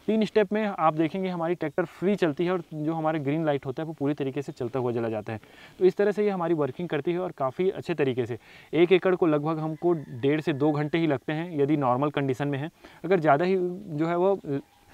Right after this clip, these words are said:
डिस लेवल है तो वो हमको काफ़ी देर लग सकता है, कि सामान्य होने पे हमको डेढ़ से दो घंटे लगते हैं।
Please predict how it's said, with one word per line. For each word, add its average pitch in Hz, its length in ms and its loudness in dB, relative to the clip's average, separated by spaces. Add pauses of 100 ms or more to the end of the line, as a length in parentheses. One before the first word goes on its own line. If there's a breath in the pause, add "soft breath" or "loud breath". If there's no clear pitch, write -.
(260 soft breath)
डिस 147 240 0
लेवल 156 280 4
है 165 120 -2
तो 202 120 4
वो 220 200 4
हमको 202 280 -2
काफ़ी 165 280 2
देर 151 240 2
लग 147 120 0
सकता 127 260 -6
है, 131 100 0
कि 143 420 -4
सामान्य 147 400 0
होने 156 160 -2
पे 160 120 -6
हमको 151 260 0
डेढ़ 143 480 0
से 156 100 -2
दो 143 120 4
घंटे 127 220 -2
लगते 113 260 -4
हैं। 101 120 -8